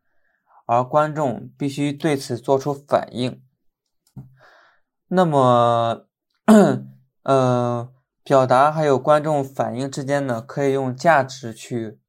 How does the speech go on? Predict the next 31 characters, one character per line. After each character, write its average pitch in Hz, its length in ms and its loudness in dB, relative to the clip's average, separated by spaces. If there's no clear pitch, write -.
衡 139 280 -10
量。 110 340 -6
那 123 80 -10
么 123 80 -6
这 127 80 -10
就 135 140 -4
引 110 200 -8
出 131 200 -2
了 - 240 -2
故 202 200 8
事 156 220 -2
事 196 240 4
件 196 160 4
的 139 80 2
这 120 100 -2
个 123 120 -4
价 127 200 2
值。 101 300 -12
故 196 160 4
事 190 80 6
事 196 160 2
件 190 160 6
呢， 143 80 2
它 165 100 2
其 165 160 -2
实 160 120 -2
创 165 260 0
造 151 160 2
出 156 220 -4
人 123 340 0
物 147 340 -2